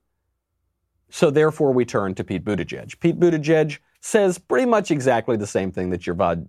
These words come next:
Zarif said. Pete Buttigieg tweets out, quote, "Innocent civilians are now dead because they were caught in the middle of an unnecessary and unwanted military tit for tat.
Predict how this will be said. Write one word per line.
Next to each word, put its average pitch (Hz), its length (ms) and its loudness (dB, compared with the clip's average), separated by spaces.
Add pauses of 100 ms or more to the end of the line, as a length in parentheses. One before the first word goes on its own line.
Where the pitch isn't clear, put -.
Zarif 90 340 -4
said. - 220 -10 (380)
Pete 208 180 4
Buttigieg 131 680 2 (680)
tweets 123 340 0
out, 90 260 2
quote, 80 420 -2 (680)
"Innocent 240 460 2
civilians 104 760 0 (100)
are 90 120 0
now 95 220 0
dead 107 460 2 (520)
because 101 240 -2
they 104 120 2
were 101 140 2
caught 131 420 2
in 156 80 -2
the 156 80 0
middle 95 460 0 (120)
of 101 140 0
an 98 160 -2 (200)
unnecessary 165 1160 -2 (240)
and 156 180 2 (100)
unwanted 165 960 0 (280)
military 107 800 0 (360)
tit - 220 0
for - 160 -4
tat. 80 360 -2